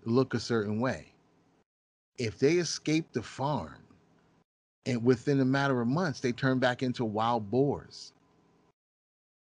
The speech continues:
And it, you would think it's a totally different animal, a different species of animal.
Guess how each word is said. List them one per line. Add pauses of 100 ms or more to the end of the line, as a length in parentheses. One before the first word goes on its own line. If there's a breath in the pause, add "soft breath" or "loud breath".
(400)
And
it,
you
would
think
it's
a
totally
different
animal,
a
different
species
of
animal.